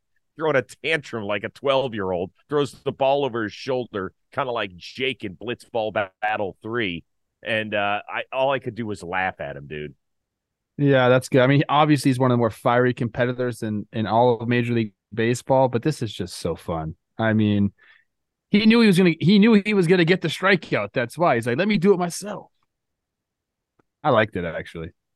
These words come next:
Speaker 1: Oh,
Speaker 2: That was
Speaker 1: my
Speaker 2: great.
Speaker 1: gosh. Some funny stuff. Funny stuff.
Speaker 2: <laughs>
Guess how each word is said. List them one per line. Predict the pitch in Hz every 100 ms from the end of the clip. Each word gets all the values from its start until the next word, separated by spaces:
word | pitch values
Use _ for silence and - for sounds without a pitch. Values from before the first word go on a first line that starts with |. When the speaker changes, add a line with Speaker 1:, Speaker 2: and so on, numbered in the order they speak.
| -
Speaker 1:
Oh, | 151 143 127
Speaker 2:
That | 113
was |
Speaker 1:
my | 90
Speaker 2:
great. | 107 101
Speaker 1:
gosh. | 90 85 - - _ _ _ _ _
Some | - 101
funny | 110 110
stuff. | 104 - 98 78 _ _ _ _
Funny | 107 107
stuff. | - - - - -
Speaker 2:
<laughs> | -